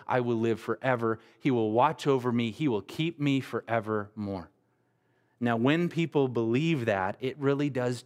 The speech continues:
change them. So way back in, uh, A D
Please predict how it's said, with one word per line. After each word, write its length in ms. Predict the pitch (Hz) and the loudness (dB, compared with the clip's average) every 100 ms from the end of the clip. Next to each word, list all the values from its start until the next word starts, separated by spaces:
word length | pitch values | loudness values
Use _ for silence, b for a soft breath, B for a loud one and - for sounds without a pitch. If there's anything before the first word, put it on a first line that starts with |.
| - | -12
change 460 | - 160 170 139 | -6 -2 0 0
them. 240 | 117 90 82 _ _ _ _ _ _ _ _ _ _ | -2 -4 -10 _ _ _ _ _ _ _ _ _ _
So 160 | - | -2
way 180 | 120 139 | 2 2
back 340 | 156 143 139 139 | 4 2 0 0
in, 200 | 123 120 b b b b b b | 0 -2 b b b b b b
uh, 460 | 113 110 107 101 71 64 _ - _ | -2 0 0 -2 -4 -10 _ -20 _
A 160 | 135 139 | 0 2
D 360 | 139 131 123 | 4 2 0